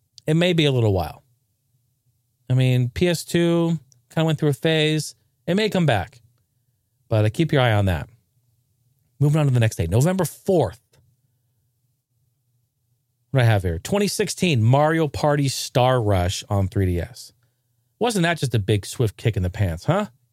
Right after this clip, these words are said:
What did we want? We wanted Mario Party Star Rush. We wanted a proper Mario Party game. What did we get? Well,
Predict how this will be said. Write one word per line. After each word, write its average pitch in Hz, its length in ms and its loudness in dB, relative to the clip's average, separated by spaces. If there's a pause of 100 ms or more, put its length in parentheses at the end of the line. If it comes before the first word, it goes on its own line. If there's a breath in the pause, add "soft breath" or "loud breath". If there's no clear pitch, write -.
(1040)
What 220 120 0
did 208 120 0
we 185 80 4
want? 131 240 4
We 135 80 4
wanted 190 360 0
Mario 139 420 2
Party 131 480 0
Star 117 380 0
Rush. 92 360 -4
We 143 140 2
wanted 180 440 0
a 143 180 0 (120)
proper 151 560 -2
Mario 123 460 2
Party 113 320 2
game. 98 280 2
What 143 140 2
did 185 160 -2
we 185 80 2
get? 175 380 0 (1400)
Well, 233 320 -2